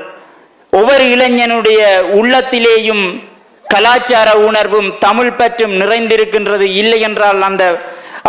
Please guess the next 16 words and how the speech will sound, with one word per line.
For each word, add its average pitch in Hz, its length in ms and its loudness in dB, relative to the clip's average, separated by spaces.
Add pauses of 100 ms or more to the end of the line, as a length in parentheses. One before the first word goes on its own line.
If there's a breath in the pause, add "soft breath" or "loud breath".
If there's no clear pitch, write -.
ஆறு 214 180 4 (120)
ஏழு 208 180 2
வயது 196 220 2 (140)
குழந்தை 220 360 0 (180)
தமிழிலே 220 400 0 (140)
வாசித்து 202 480 0
இந்த 190 140 0 (420)
உரையை 208 320 2 (720 loud breath)
சி-, 123 180 -2 (140)
சித்தமெல்லாம் 233 760 0 (120)
சிவமயம் 233 600 0
என்கின்ற 214 360 -2 (240)
பாரிய 233 420 2 (160)
பெரும் 233 280 2 (120)
பரம்பொருளை 233 640 0 (120)
பற்றிய 208 300 -2